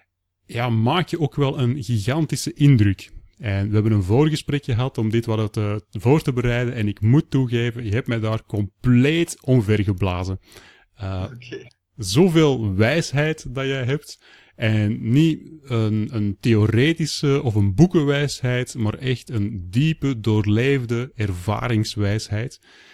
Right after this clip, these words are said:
Speaker 1: En je deelt die dan ook op alle mogelijke manieren. Eh, heel actief op Facebook, heel actief op YouTube met je filmpjes. Eh, de verschillende lezingen dat je doet,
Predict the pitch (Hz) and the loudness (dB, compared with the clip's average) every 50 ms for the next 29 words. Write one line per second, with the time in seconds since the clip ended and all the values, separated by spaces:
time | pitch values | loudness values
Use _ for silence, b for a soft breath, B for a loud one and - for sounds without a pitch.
0 | B B B B _ _ - 104 101 98 98 98 98 95 98 98 95 98 98 - | B B B B _ _ -8 -4 -4 -2 -2 -2 -2 -2 -2 -2 -2 -4 -4 -6
1 | - - _ _ _ _ _ _ _ _ _ _ _ _ _ - 117 117 95 92 | -8 -12 _ _ _ _ _ _ _ _ _ _ _ _ _ 0 0 0 2 4
2 | 120 139 180 175 - 160 139 131 131 151 143 139 - 123 - - - 143 151 143 | 4 4 4 4 2 0 0 0 0 -2 -2 -4 -4 -8 -8 -4 -2 0 0 2
3 | 123 123 135 135 123 127 123 123 - 110 107 101 101 110 120 131 139 139 143 139 | 2 2 2 2 2 0 0 0 0 0 0 2 2 2 2 2 2 0 -2 -2
4 | 143 - _ _ _ - 120 101 98 98 98 98 90 87 110 139 151 123 127 - | -4 -6 _ _ _ -8 -6 -4 -4 -4 -4 -2 0 2 2 2 2 0 -4 -6
5 | - 139 135 - - 127 113 - - 127 123 127 120 113 117 120 117 - - - | -4 -4 -4 -4 -4 -8 -10 -4 -2 0 0 0 -2 -2 -2 -2 -4 -4 -6 -4
6 | 101 107 131 147 151 123 - - - 127 120 - 117 - - 110 123 135 131 - | -2 -2 -2 -2 -4 -6 -8 -6 -6 -6 -4 -4 -4 -2 0 0 0 0 0 0
7 | 131 123 120 - 117 117 117 - - 123 117 117 113 110 117 113 113 - B B | -2 -2 -2 0 0 0 -2 -2 -2 -2 -2 -2 -2 -2 -2 -4 -4 -6 B B
8 | B B B B B - - 101 95 95 98 113 95 98 117 - - - 160 151 | B B B B B -8 -6 -4 -2 -4 -4 -2 -2 -2 -2 -2 -2 0 0 2
9 | 143 123 113 110 107 110 127 165 160 139 156 151 147 131 131 131 131 131 120 123 | 2 2 2 2 2 2 0 0 0 0 0 0 0 0 0 0 0 0 2 2
10 | 123 123 127 - | 0 0 -2 -4